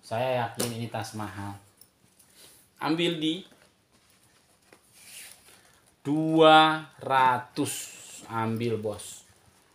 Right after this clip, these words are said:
Dua ratus rehong. Next.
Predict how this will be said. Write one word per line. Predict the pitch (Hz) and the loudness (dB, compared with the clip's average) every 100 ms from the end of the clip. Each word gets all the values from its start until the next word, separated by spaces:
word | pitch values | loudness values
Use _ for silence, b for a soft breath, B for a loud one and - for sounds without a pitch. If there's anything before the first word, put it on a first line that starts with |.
| _ - | _ -12
Dua | 123 123 123 | -4 0 0
ratus | 123 123 - 131 123 - 117 | 0 -4 -6 -10 -10 -12 -8
rehong. | 120 110 120 110 87 - - - - - - - _ _ _ - _ _ _ _ _ _ - | -6 -6 -8 -10 -12 -20 -20 -18 -16 -16 -20 -20 _ _ _ -20 _ _ _ _ _ _ -12
Next. | 185 220 202 233 - - - - - | -4 -2 -2 -4 -8 -12 -14 -16 -20